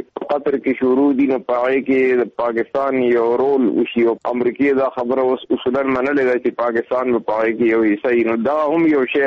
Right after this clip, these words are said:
دی چې، م، دې بل لاره هواره شي چې دا ناټو سپلای چې کوم دی، دا بیا شي.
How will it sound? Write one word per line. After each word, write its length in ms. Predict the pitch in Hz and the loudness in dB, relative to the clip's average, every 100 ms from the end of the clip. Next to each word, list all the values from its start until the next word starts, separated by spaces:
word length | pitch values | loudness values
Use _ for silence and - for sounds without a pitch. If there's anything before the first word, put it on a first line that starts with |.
| 135 | 2
دی 140 | 127 123 | 0 2
چې، 80 | 123 113 - 110 | 0 0 -2 -2
م، 260 | 123 123 117 | 0 2 2
دې 320 | 135 117 - _ 113 | 0 -2 -8 _ -6
بل 120 | 120 120 | -2 0
لاره 240 | 131 127 120 | 0 0 0
هواره 360 | 120 135 127 123 | 0 0 0 0
شي 100 | 123 110 | -2 0
چې 160 | 117 | 0
دا 80 | 117 117 120 | 2 0 -2
ناټو 240 | 117 117 117 | -2 -2 -2
سپلای 400 | 104 92 113 110 | -4 -2 0 0
چې 160 | 110 95 | -2 -4
کوم 120 | 110 113 | -2 0
دی، 80 | 110 107 | 0 0
دا 80 | 110 101 - - 67 82 98 | 0 -2 -4 -6 -4 -2 0
بیا 160 | 107 | -2
شي. 40 | 107 | -2